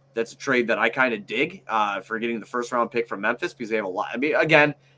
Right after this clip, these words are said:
they, I, I highly doubt they would give us an unprotected first round, maybe a top three if we were to get lucky for twenty twenty-four, but 'cause they have their picks, but I don't think that that would happen. Um, trade fours, Dyson Daniels and Kira Lewis Junior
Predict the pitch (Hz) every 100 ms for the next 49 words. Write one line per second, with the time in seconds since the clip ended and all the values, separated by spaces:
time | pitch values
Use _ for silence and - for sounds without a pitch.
0 | _ _ - 156 147 143 120 135 147 147
1 | 139 131 123 123 113 120 117 113 113 107
2 | 113 110 117 110 113 104 117 107 113 110
3 | 139 139 - 131 123 - 131 131 127 117
4 | 110 117 113 117 117 120 - 117 113 123
5 | 117 117 120 117 117 117 113 - - 110
6 | 113 95 - 120 123 - - _ _ _
7 | - 110 107 107 120 107 113 113 107 101
8 | 110 110 123 123 _ _ _ _ _ -
9 | 107 104 98 98 - _ _ - 165 156
10 | - 147 151 147 - 104 139 165 139 110
11 | 113 131 147 160 - - _ _ _ _
12 | _ _ - 113 - 135 139 139 143 131
13 | - 120 135 151 170